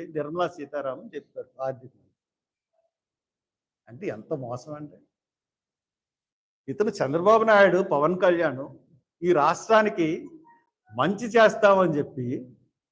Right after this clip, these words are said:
ఈ రాష్ట్రానికి ముఖ్యమంత్రిగా, ఉప ముఖ్యమంత్రిగా ప్రమాణం చేసి బాధ్యతలు చేపట్టిన తర్వాత కేంద్రం ఇంత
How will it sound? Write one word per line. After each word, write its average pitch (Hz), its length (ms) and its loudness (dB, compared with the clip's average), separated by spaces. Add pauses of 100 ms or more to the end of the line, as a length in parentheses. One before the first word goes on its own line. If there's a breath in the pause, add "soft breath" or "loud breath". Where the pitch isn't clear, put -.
(240)
ఈ 196 40 0 (160)
రాష్ట్రానికి 190 640 4 (480)
ముఖ్యమంత్రిగా, 190 720 -2 (140)
ఉప 175 120 -4 (120)
ముఖ్యమంత్రిగా 165 640 -6 (2000)
ప్రమాణం 202 540 6
చేసి 156 340 -2 (400)
బాధ్యతలు 190 600 2
చేపట్టిన 160 460 -4 (100)
తర్వాత 117 360 -12 (840)
కేంద్రం 269 580 8 (100)
ఇంత 220 120 2